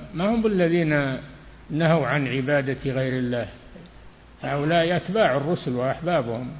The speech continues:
ينهون عن عبادة غير الله. وأما من يعبد الرسل هذا وإن قال إنه يحبهم فهو كذاب، لأنه عصاهم. الرسل ما أمروا بعبادة غير الله.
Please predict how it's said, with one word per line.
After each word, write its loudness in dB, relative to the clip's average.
ينهون 0
عن -6
عبادة -2
غير 0
الله. 0
وأما 2
من 2
يعبد 0
الرسل -2
هذا 0
وإن 2
قال 6
إنه 2
يحبهم -2
فهو 2
كذاب، -4
لأنه 4
عصاهم. 4
الرسل -4
ما 2
أمروا 2
بعبادة 0
غير -2
الله. -6